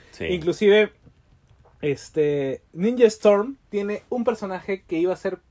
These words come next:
Speaker 2: protagonizado por Tommy, que era el verde.
Speaker 1: Ujú.
Speaker 2: El ninja verde que estaba ahí iba a ser Tommy, pero no, no, al final no, no cuadraron bien.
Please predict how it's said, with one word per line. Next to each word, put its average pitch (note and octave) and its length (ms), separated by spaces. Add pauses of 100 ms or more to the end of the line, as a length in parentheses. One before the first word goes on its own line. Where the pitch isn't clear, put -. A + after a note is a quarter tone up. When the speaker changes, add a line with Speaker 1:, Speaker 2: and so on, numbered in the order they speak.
(120)
Speaker 2:
protagonizado E3 560
por D#3 160
Tommy, B2 400 (280)
que D3+ 100
era C#3 80
el A#2+ 80
verde. C#3 360 (260)
Speaker 1:
Ujú. G#2 320 (220)
Speaker 2:
El C3+ 120
ninja F3 240
verde F3+ 300
que D#3+ 60
estaba D3+ 280
ahí F3+ 240
iba D#3 160
a C#3+ 60
ser C#3 180
Tommy, D#3 360 (400)
pero C3 340 (240)
no, E3+ 360
no, E3 100
al D3+ 60
final F3 180
no, F#3+ 160
no F#3+ 140
cuadraron G3 460
bien. G3+ 260